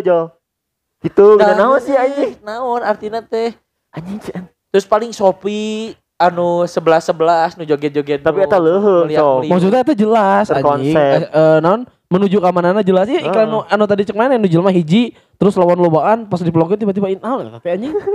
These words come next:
Speaker 2: Anu TikTok nu buktiin kalau kamu cewek, apa teh? Anu
Speaker 1: Apa?
Speaker 2: si layarna teh biru, eh, nu si beureum.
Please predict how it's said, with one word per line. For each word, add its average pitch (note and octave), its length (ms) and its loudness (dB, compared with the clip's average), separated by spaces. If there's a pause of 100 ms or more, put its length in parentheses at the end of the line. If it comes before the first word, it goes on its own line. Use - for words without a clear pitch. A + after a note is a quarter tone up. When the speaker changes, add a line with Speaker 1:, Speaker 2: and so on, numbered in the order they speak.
(140)
Speaker 2:
Anu F3+ 240 -2
TikTok G3 400 -2
nu G3+ 240 -6
buktiin G#3+ 500 -4
kalau G#3 220 0
kamu G#3 240 -4
cewek, G#3+ 400 0
apa F#3 160 -2
teh? - 160 -10 (380)
Anu A#2+ 160 2
Speaker 1:
Apa? E3 400 0
Speaker 2:
si E3 120 -8
layarna D#3+ 480 0
teh E3+ 280 -4
biru, D3 760 -2
eh, D3+ 200 2
nu D3+ 80 -8
si E3+ 100 -8
beureum. D#3 840 2